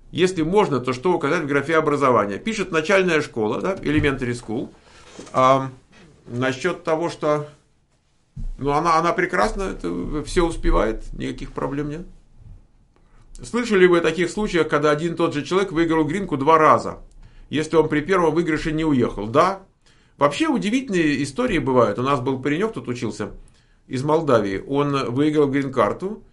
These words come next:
женился, и жене отказали. И она выиграла на следующий год. Он один приехал, учился у нас, и, и тут она приехала вот ч-, через год. Представляете, вот так. «Ваша харизма, говорит Елена, имеет притягательное свойство».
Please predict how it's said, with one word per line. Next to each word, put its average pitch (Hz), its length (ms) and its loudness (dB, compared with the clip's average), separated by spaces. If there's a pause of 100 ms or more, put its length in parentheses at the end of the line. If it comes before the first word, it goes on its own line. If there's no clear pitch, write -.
(140)
женился, 131 840 -2 (540)
и 139 280 -4
жене 170 380 2
отказали. 131 760 0 (1300)
И 143 80 0
она 208 240 4
выиграла 190 340 4
на 156 80 0
следующий 151 400 -4
год. 95 300 -2
Он 143 160 -2
один 139 240 -2
приехал, 202 440 -4 (200)
учился 160 400 -6
у 147 40 -2
нас, 135 200 -2
и, 120 480 -2
и 113 40 -6
тут 135 140 -8
она 131 160 -2
приехала 123 400 -4
вот 107 260 -8
ч-, - 160 -20
через 117 280 -4
год. 101 140 -6
Представляете, 208 280 -4
вот 113 140 -6
так. - 200 -10 (1800)
«Ваша 135 440 2
харизма, 185 720 0
говорит 160 240 -6
Елена, 165 540 -2
имеет 185 480 0
притягательное 175 680 0
свойство». 117 760 -2